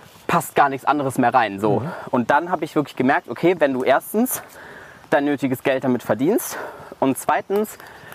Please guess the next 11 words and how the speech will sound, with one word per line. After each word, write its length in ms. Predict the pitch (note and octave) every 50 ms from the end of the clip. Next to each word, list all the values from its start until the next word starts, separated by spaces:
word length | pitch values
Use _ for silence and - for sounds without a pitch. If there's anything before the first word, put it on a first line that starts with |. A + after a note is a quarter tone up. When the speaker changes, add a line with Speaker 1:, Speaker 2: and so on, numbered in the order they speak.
| - - - - -
Speaker 1:
auch 600 | - D3+ D#3 D3+ D3+ D3+ D3+ D3 - - - - - - - - - - - - - - - - - - - - - - - - - - - B2
gar 180 | - - D3+ -
keine 360 | - - D3+ C#3+ C#3+ C#3 -
Zeit 380 | - - - - G#3 A3 - -
mehr 80 | E3+ C3+
hättest 360 | C3+ C3+ - - B2 - -
für 100 | - D3+
einen 140 | C#3 C3 -
anderen 400 | - B2+ C3 C3 - - B2+ A2+
Job, 180 | - C#3 A#2+
Speaker 2:
Mhm. 240 | C#3+ B2+ A2+ F3 G3